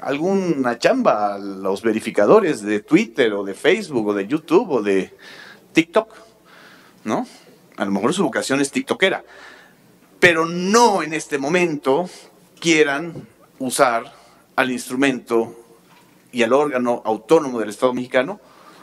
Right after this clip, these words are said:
para querer censurar un debate como este. Y creo que es una sugerencia muy personal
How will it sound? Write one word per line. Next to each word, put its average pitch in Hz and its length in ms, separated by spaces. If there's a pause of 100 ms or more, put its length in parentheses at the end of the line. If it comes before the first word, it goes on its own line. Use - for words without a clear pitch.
(260)
para 175 200
querer 214 240
censurar 196 520
un 196 140
debate 180 420
como 185 260
este. - 240 (1000)
Y 139 120
creo 175 240
que 170 340 (1120)
es 127 220
una 147 160
sugerencia 170 760 (360)
muy 151 240
personal 165 680